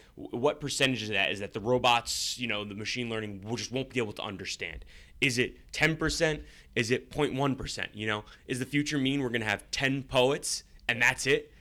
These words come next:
You know, and everything else will be machine learning? Or is it still a substantial percentage where, you know, while it's smaller, there'll be a niche for, you know, 'cause that's, you know, if you wanna look at the doom and gloom, that's the thing. Well, if the robots can evolve to where really there's only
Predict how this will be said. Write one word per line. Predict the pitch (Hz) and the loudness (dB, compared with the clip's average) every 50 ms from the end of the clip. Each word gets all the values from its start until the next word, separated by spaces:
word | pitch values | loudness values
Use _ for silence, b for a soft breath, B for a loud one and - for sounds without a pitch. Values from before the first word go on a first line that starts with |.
| b | b
You | b 135 | b 4
know, | 143 143 139 | 6 6 8
and | 135 | 8
everything | 135 139 135 147 139 131 | 6 6 6 4 2 4
else | 127 131 143 - | 4 2 2 2
will | - 135 | -2 0
be | 123 123 120 | 0 0 0
machine | 120 117 - - 135 127 117 | 0 0 -2 -2 -2 -2 0
learning? | 120 127 147 175 190 165 | 0 0 0 0 2 2
Or | 127 123 120 117 113 B B B B B | 4 4 4 4 2 B B B B B
is | - 151 131 | 0 2 2
it | 139 127 - | 2 0 -2
still | - - 165 165 156 | 0 2 4 4 4
a | 143 | 4
substantial | - 135 110 - - 139 135 131 - 139 120 | 2 0 -4 -2 0 2 2 2 0 -2 -2
percentage | 98 123 113 - 135 123 117 113 98 95 | -4 -4 -2 2 2 2 2 2 -2 -2
where, | 104 110 113 107 107 104 98 B B B B B B B | -2 2 2 4 4 4 2 B B B B B B B
you | - 135 | -2 0
know, | 127 120 | 2 2
while | 110 107 117 117 113 | 2 4 4 4 4
it's | 107 107 - | 2 0 -2
smaller, | - - 160 170 180 175 156 135 123 | -4 0 2 4 6 6 6 6 6
there'll | 117 120 117 104 | 4 4 2 2
be | 120 117 107 | 0 0 -2
a | |
niche | 104 110 117 127 123 117 - - - - - - - | -2 -2 -2 -2 -2 0 0 2 2 0 0 -4 -4
for, | - 117 110 107 107 113 - - - _ | -4 -2 0 0 0 0 -4 -6 -14 _
you | - 113 | -6 -4
know, | 107 104 104 98 b b b b b b | -4 -2 -4 -6 b b b b b b
'cause | - 123 101 - | -4 -4 2 4
that's, | 147 139 160 - - - - - | 4 4 4 2 -2 -4 -4 -2
you | - 147 135 | -2 -2 0
know, | 123 | 0
if | 120 - | 0 0
you | 147 151 | 0 2
wanna | 160 156 151 | 4 4 6
look | 147 151 147 | 4 4 4
at | 123 | 0
the | 110 | 0
doom | 107 139 139 127 | 0 0 2 2
and | 123 113 | 0 0
gloom, | 123 160 160 127 | 2 2 4 6
that's | 117 131 143 147 | 6 4 4 4
the | - - | 2 -2
thing. | 175 120 113 | -2 0 0
Well, | 113 113 104 - B B B B B B - | 0 0 -2 -2 B B B B B B 0
if | 143 143 - | 0 0 2
the | - 139 | 2 4
robots | 143 180 185 202 180 156 | 4 4 4 2 0 0
can | - 160 127 | 0 0 0
evolve | 117 104 143 151 139 123 107 - | 2 4 4 4 4 4 2 -2
to | 117 | -4
where | 110 117 113 110 104 101 - B B B B | 0 2 2 2 2 2 -2 B B B B
really | - 190 220 202 170 139 | 4 6 8 8 8 8
there's | 147 139 147 | 6 6 6
only | 151 143 135 127 117 - | 4 4 4 2 0 -2